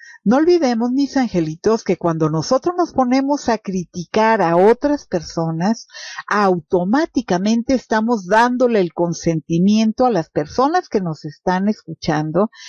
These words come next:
también para que nos juzguen y nos critiquen con la misma dureza.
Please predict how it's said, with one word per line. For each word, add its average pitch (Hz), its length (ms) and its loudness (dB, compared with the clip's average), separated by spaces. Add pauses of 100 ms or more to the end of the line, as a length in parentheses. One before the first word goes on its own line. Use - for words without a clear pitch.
(240)
también 180 480 0
para 254 240 0
que 165 180 -4
nos 156 300 -8
juzguen 175 400 0
y 170 100 0
nos 151 220 0
critiquen 185 720 -2 (140)
con 196 320 4
la 190 160 4
misma 233 720 0
dureza. 151 840 -6